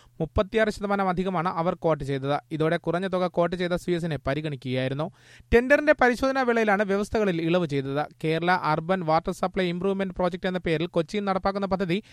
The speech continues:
തിരുവനന്തപുരത്തും ന-, പിന്നീട് നടപ്പാക്കും. പത്ത് വർഷത്തേക്ക് സ്വകാര്യ കമ്പനിയെ ഏൽപ്പിക്കുന്നതിലൂടെ ജലവിതരണ ശൃംഖല നവീകരിച്ചും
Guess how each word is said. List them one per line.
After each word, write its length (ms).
തിരുവനന്തപുരത്തും 640
ന-, 120
പിന്നീട് 300
നടപ്പാക്കും. 480
പത്ത് 240
വർഷത്തേക്ക് 440
സ്വകാര്യ 360
കമ്പനിയെ 360
ഏൽപ്പിക്കുന്നതിലൂടെ 720
ജലവിതരണ 540
ശൃംഖല 380
നവീകരിച്ചും 600